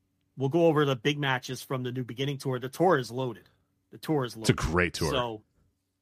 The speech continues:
Speaker 1: uh, January twentieth is New Beginning in Nagoya.
Speaker 2: <laughs> No, it doesn't start great. <laughs> Stick with us. <laughs> If you're, if you're wondering, it's gonna get great. I promise.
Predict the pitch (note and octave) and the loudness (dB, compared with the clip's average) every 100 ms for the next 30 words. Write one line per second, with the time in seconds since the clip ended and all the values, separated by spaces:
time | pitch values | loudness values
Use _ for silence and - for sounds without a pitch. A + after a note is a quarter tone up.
0 | _ _ _ _ _ _ _ - C#3 A#2+ | _ _ _ _ _ _ _ -2 0 0
1 | A#2 B2 D#3 F3 E3 C#3+ - D#3 C#3+ C3 | -4 0 2 4 2 0 0 0 0 -2
2 | C3 B2+ D3 C#3 C3+ C#3 C3 A#2 G#2+ C#3+ | 4 4 4 0 -2 -2 -4 -8 -4 0
3 | C#3 A2 G#2 D3 G3+ C#4 C#4 F4 A#3+ - | 0 -2 2 4 4 2 0 2 2 2
4 | F2 - - D3 - G#3 F#3+ F3+ - C4+ | -6 0 0 0 0 2 2 0 -2 0
5 | C#4 A3 B2 G#2 - F#3 - - F3+ - | 2 0 0 -12 -12 -12 -14 -12 -12 -8
6 | F3+ - A#3 C#4+ F3 A#2 A#2 - - - | -8 -2 4 4 4 0 0 -14 -18 -4
7 | E3 D3+ - A#3 G#3+ F3+ D#3+ D3 F#2 E2+ | 2 2 4 4 4 0 0 0 -2 -4
8 | A#2 C#3+ G2+ C#2+ - | -4 -2 -2 -4 -20